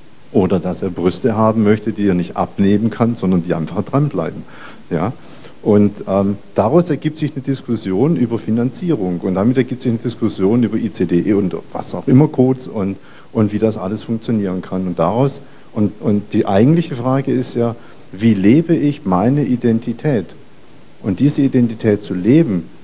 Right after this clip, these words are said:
das ist eine Aufgabe, die für uns alle schwer ist, die für uns aber alle wichtig ist, um in der Gesellschaft eine, eine, eine Awareness zu schaffen dafür. Ich kann durch Stuttgart laufen als Frau, auch mit einem kurzen Rock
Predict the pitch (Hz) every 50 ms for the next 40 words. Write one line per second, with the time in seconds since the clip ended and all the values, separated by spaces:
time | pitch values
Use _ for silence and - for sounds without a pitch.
0 | - - - - 185 185 - 156 143 - 147 113 104 139 143 - - 147 131 123
1 | 123 110 - 123 113 - - 113 110 104 92 82 - - 92 95 113 135 127 110
2 | - - - - 80 80 87 87 80 82 95 113 131 165 208 220 - - - -
3 | - - - - - - - - - - - - - - - - - - 127 127
4 | - 139 123 123 120 123 110 107 107 92 98 98 95 87 98 117 - - 180 180
5 | 175 180 160 - - 139 127 113 104 104 92 95 85 85 98 117 - - - -
6 | 123 - - 110 107 87 92 92 92 90 87 87 - - 82 85 - 82 85 92
7 | 120 151 170 170 151 - - 143 - - - - - - 117 98 87 82 - 92
8 | 87 82 76 - - - - - - - - - - - - 135 151 151 - -
9 | 160 156 156 156 160 165 151 - 104 101 95 - - 147 156 156 - 156 147 135
10 | 127 120 110 110 113 117 120 113 - 123 117 120 120 - - - - - - -
11 | - - 92 85 - - - - - 90 104 127 156 175 156 - - 98 92 85
12 | - - 90 82 90 85 82 85 - 87 82 - 92 87 82 104 156 175 175 -